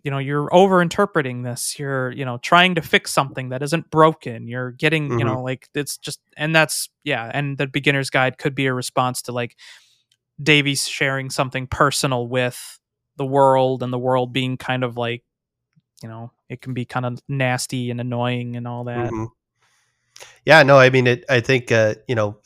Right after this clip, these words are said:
Speaker 2: they use games in, in these examples and stuff, but, like, I, I'm sure, uh, a lot of creators and artists out there kinda go through similar things where it's just like,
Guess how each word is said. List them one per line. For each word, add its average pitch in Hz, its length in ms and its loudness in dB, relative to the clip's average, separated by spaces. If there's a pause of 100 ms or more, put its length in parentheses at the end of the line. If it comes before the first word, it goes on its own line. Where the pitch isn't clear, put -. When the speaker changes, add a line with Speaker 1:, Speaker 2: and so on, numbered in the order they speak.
(120)
Speaker 2:
they 127 80 0
use 113 300 0
games 120 480 4
in, 104 300 -2
in 104 380 -6 (340)
these 117 220 -2
examples 110 600 -6
and 104 80 -10
stuff, - 260 -6
but, 104 120 -4
like, 107 160 -4
I, 110 180 0
I'm 123 140 -4
sure, 120 440 0 (500)
uh, 107 220 4
a 110 100 0
lot 120 260 8
of 131 100 4
creators 104 680 -2
and 104 140 -6
artists 104 640 -2
out 104 240 -4
there 101 200 -4
kinda 104 280 -4
go 107 160 -4
through 104 220 -8
similar 104 400 -6
things 104 380 -10
where 104 160 -6
it's 104 120 -12
just - 240 -10
like, 101 300 -6